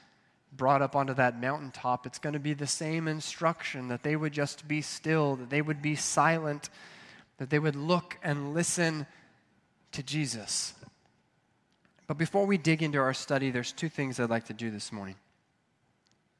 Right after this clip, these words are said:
The first is that I wanna make you aware of, um, maybe some good-looking people you saw in some maroon uniforms this morning that are, uh, some chaplains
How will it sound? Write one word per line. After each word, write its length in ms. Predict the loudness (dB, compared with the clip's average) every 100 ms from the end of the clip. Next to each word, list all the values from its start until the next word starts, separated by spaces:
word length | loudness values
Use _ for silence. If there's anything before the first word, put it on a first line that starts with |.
| -20 -20 -20 -20 -20 -20 _
The 80 | -8
first 420 | 0 0 0 0 2
is 280 | 2 2
that 260 | 2 2 0 -14 -20 -2
I 80 | 0
wanna 240 | 2 0
make 220 | 0 -2 0
you 100 | 0
aware 400 | 2 4 4 4
of, 500 | 2 0 -2 -10 -18 _ _ -6
um, 340 | -4 -4 -12 _ _ _ _
maybe 180 | -2 0
some 260 | -2 -4 -2
good-looking 460 | -2 0 -4 -4
people 320 | -6 -6 -6 -6
you 160 | -4
saw 400 | -4 -2 2 2
in 140 | 0 -4
some 220 | -4 -4
maroon 360 | -4 -2 -4
uniforms 760 | -4 -4 -6 -6 -4 -4 -4 -6
this 280 | -6 -6 -6
morning 540 | -4 -4 -4 -6 -8 -14 -20 -20 -14 0
that 160 | 2
are, 320 | 4 4 2 4
uh, 280 | 4 4
some 260 | 0 -4 -2
chaplains 720 | 2 2 2 -2 -4 -2 -4